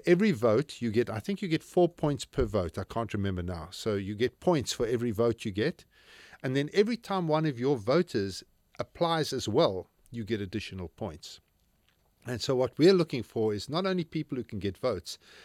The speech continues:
but people who can get their, their voters to apply and in turn get votes.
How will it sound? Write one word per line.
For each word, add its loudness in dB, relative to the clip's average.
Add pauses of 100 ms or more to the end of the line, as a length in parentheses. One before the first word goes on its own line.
(200)
but -8
people -4
who 2
can -8
get -4
their, -4 (1120)
their -4
voters 2 (300)
to 0
apply -2
and -4
in -4
turn 2
get -2
votes. -12